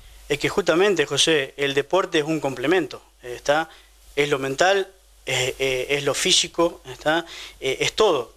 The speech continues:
Es decir, a ver, ya si querés podemos entrar en un poco en lo que yo me estoy especializando, que es el alto rendimiento deportivo, ¿está?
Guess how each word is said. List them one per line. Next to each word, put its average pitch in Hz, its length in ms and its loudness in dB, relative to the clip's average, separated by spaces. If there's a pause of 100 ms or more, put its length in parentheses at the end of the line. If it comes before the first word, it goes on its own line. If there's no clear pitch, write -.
Es 131 80 -16
decir, 143 300 0
a 143 120 4
ver, 135 280 -2
ya 156 280 2
si 147 100 -2
querés 160 220 0
podemos 160 340 2
entrar 151 340 0
en 151 140 -2
un 151 80 0
poco 160 240 -2
en 147 60 4
lo 139 100 -2
que 143 80 -4
yo 165 200 2
me 151 100 0
estoy 160 180 -2
especializando, 151 640 0
que 151 120 -4
es 143 80 -6
el 151 100 2
alto 170 260 0
rendimiento 135 540 -4
deportivo, 127 540 -6 (260)
¿está? 143 240 -4